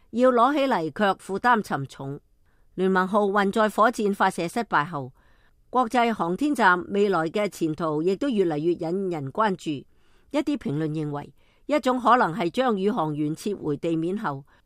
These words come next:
國際航天站將被封存。俄美聯合使用國際航天站嘅計劃將到二零二四年結束。俄羅斯好可能喺載人航天領域未來與中國更多合作，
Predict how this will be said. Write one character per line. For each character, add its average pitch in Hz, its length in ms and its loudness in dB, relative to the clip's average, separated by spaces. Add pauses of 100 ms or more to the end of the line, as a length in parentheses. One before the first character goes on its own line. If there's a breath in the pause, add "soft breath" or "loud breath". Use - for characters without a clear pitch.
(140)
國 240 220 0
際 226 180 2
航 170 240 -4
天 262 180 -2
站 175 320 2
將 233 240 -2
被 170 160 -4
封 196 280 -2
存。 143 340 -10 (680)
俄 190 140 0
美 214 200 4
聯 175 180 4
合 196 140 0
使 220 200 0
用 220 240 2
國 214 220 2
際 214 180 0
航 165 220 -2
天 269 180 -2
站 175 280 0
嘅 196 120 -4
計 185 220 -2
劃 156 320 2
將 262 180 -2
到 220 120 -2
二 190 40 0
零 160 300 -2
二 160 180 -6
四 185 160 -2
年 135 220 -4
結 - 220 -10
束。 160 160 -8 (340)
俄 185 160 -4
羅 180 140 0
斯 349 260 0
好 254 180 -2
可 285 160 0
能 180 220 0
喺 226 180 0
載 208 280 2
人 151 280 -2
航 156 240 -4
天 277 200 -4
領 190 340 0
域 156 160 -2
未 180 180 0
來 147 220 0
與 160 280 2
中 262 220 0
國 202 180 2
更 185 200 -2
多 220 220 4
合 196 200 -2
作， 143 220 -4